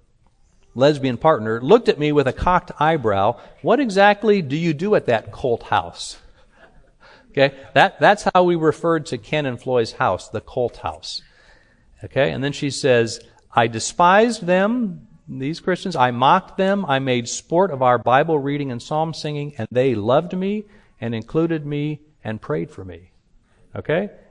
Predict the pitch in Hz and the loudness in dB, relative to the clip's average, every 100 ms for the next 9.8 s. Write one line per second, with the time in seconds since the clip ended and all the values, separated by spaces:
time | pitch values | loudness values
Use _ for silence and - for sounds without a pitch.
0 | - 120 135 202 160 135 120 131 143 165 | -10 -4 2 2 0 -2 0 4 4 4
1 | 127 131 180 185 120 117 117 117 120 135 | 0 -6 -6 -4 0 0 0 -6 -6 -6
2 | - 143 - 123 170 226 - 143 135 131 | -6 -6 -6 -2 0 -2 -4 -4 -2 -4
3 | 143 147 170 143 143 135 156 214 220 147 | -4 -4 -4 -4 -4 -6 -2 0 0 -2
4 | 139 143 156 151 123 113 120 120 110 175 | -2 2 2 0 -6 -6 -8 -8 -8 -8
5 | 156 123 123 - - 160 160 107 104 104 | -8 -8 -8 -6 2 2 2 -2 -2 -4
6 | _ - - _ 123 113 120 113 123 117 | _ -20 -20 _ 0 2 0 -2 -6 -6
7 | 113 101 87 87 113 147 _ _ _ _ | -8 -6 -6 -6 -10 -10 _ _ _ _
8 | - 135 117 117 117 120 113 135 147 165 | -10 -2 0 0 -4 -6 -4 0 0 0
9 | 135 110 160 127 117 120 - _ | -6 -8 -2 2 2 2 -8 _